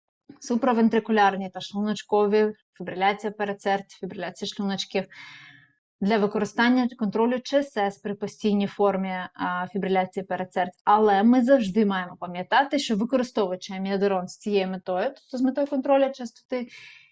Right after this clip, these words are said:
є ризик, завжди є ризик конверсії ритму в синусовий. Стандартне дозування — сто п'ятдесят міліграм за десять хвилин внутрішньовенно болісно, з можливістю повторної дози,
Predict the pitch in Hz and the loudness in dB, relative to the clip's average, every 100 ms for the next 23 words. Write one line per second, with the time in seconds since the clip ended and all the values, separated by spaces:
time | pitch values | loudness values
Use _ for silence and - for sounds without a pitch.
0 | _ 247 339 294 285 269 285 - 208 262 | _ 2 4 6 6 4 2 -2 -2 0
1 | 214 190 190 185 185 - 196 196 240 - | 2 2 2 -2 -4 -8 -4 0 -2 0
2 | 262 202 208 202 185 185 180 - - - | 0 0 -2 -4 -6 -10 -10 -12 -12 -12
3 | - _ _ - - - - _ _ _ | -12 _ _ -20 -20 -20 -20 _ _ _
4 | 247 262 254 - 208 190 226 240 202 180 | 4 6 6 2 0 2 2 2 0 -2
5 | 170 165 - - - 247 220 202 196 165 | -8 -16 -20 -6 -2 0 2 2 0 -4
6 | 147 - 226 208 185 208 269 311 202 190 | -4 0 4 4 2 2 2 2 2 2
7 | 196 - - - 196 208 190 196 208 220 | 0 -4 -20 -6 -2 -2 -4 -6 -2 -2
8 | 202 - 202 190 185 180 185 208 220 240 | -2 -8 -6 -4 -4 -6 -4 2 2 2
9 | - 311 320 254 311 247 240 254 269 277 | -4 -6 -2 0 0 0 0 -2 -4 -8
10 | 247 226 202 180 180 175 196 226 277 302 | -8 -6 -6 -6 -8 -4 0 2 0 0